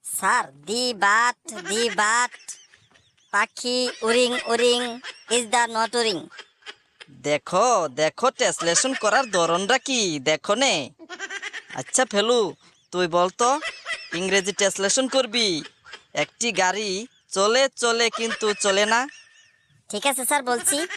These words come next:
Speaker 1: ইউর কার, তার মানে আপনার গাড়ি। ইউর কার, ইউর কার, বুম বুম, বুম বুম, নটিং বুম বুম,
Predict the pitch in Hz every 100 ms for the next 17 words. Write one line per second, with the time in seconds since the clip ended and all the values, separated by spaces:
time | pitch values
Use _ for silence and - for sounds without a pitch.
0 | - - 190 202 208 214 - 208 196 208
1 | - 185 190 220 196 180 214 202 185 185
2 | 214 220 233 - - - - 220 240 254
3 | 277 277 - 240 247 262 - _ - -
4 | _ 220 240 254 254 - 240 254 269 -
5 | - _ _ 180 170 254 269 233 262 262
6 | 262 277 202 175 247 269 262 285 302 330
7 | - - - 202 214 254 277 311 294 269
8 | 240 262 254 294 349